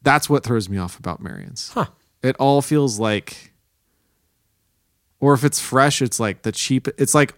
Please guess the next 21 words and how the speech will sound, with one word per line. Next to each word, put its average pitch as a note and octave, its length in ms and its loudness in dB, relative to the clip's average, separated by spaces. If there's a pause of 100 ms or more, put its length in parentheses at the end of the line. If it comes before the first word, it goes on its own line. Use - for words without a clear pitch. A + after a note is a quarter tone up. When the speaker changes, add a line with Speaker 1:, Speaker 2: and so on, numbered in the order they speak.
Speaker 1:
all C#3 240 2
the D3 80 4
cheapest - 500 0
stuff A2+ 220 -4
that - 180 -20
they G#2 100 -6
could F2+ 140 -8
find G2 420 -8
at G#2 100 -12
the G#2+ 140 -6
Speaker 2:
Hmm. G#2 60 -2
Speaker 1:
grocery G#2+ 320 -6
store. G#2+ 360 -10 (140)
Speaker 2:
Okay. B2+ 280 -2 (400)
Speaker 1:
Like, A#2+ 200 -2
the A#2+ 80 -4
sausage C#3+ 640 2
feels C#3 300 -2
cheap C3+ 260 -4
to B2+ 80 -4
me. A#2+ 360 -4